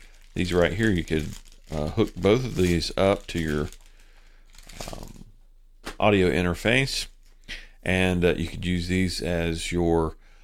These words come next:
uh, acoustic guitar, double mic acoustic guitar on the neck. Okay. And there should be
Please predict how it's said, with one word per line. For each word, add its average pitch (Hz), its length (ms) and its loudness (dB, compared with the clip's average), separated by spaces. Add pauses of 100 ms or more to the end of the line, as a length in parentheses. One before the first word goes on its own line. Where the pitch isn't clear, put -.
(160)
uh, 71 360 -6
acoustic - 460 -2
guitar, 98 500 -2 (140)
double 85 260 0
mic 87 300 0
acoustic 80 580 -4 (240)
guitar 82 460 0
on 78 140 -4
the 78 40 -2
neck. 85 440 -2 (920)
Okay. 92 320 0 (2750)
And 82 480 0
there 73 100 0
should 98 340 -2
be 90 380 4